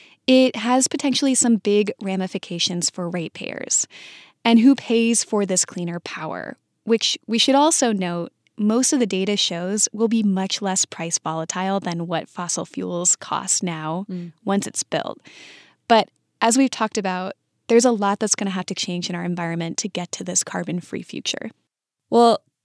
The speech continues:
Speaker 2: I imagine that a lot of listeners right now might be feeling kind of overwhelmed by the magnitude of this challenge and the complexity, right? There's that word again,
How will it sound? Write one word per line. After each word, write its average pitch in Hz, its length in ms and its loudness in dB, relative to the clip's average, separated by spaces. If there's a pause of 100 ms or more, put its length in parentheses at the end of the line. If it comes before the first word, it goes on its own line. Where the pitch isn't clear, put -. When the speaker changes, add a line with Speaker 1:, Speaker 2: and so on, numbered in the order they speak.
(200)
Speaker 2:
I 240 80 2
imagine 277 560 2
that 190 540 -2 (600)
a 202 60 6
lot 208 160 8
of 196 100 2
listeners 180 480 0
right 170 220 0
now 156 560 -2 (380)
might 202 220 6
be 214 100 0
feeling 185 280 0
kind 180 200 -2
of 170 120 -4
overwhelmed 160 840 -4 (320)
by 160 540 -2 (540)
the 185 120 2
magnitude 240 560 2
of 196 80 0
this 202 180 0
challenge 180 720 -2 (180)
and 196 260 2
the - 140 -4
complexity, 240 840 -4
right? 196 200 -4
There's 170 220 -8
that 175 180 0
word 165 140 0
again, 156 380 -4